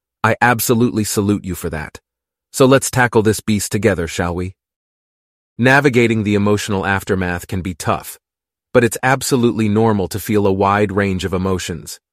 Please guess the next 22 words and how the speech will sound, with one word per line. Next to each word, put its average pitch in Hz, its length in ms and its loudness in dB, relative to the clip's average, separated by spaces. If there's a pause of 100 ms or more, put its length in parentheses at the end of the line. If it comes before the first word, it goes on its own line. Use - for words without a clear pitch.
(520)
Keep 156 200 0
in 156 100 2
mind, 113 460 0 (260)
no 131 260 6
two 127 280 0
healing 113 420 0
journeys 95 460 0
are 95 140 0
identical. 95 680 -2 (580)
What 135 160 6
works 135 300 4
for - 140 -2
someone 113 360 0
else 117 300 0
might 107 220 0
not 107 200 -2
work 107 220 0
for - 140 -4
you, 98 340 -2 (340)
and 110 140 0
that's 117 180 0
okay. 92 540 -2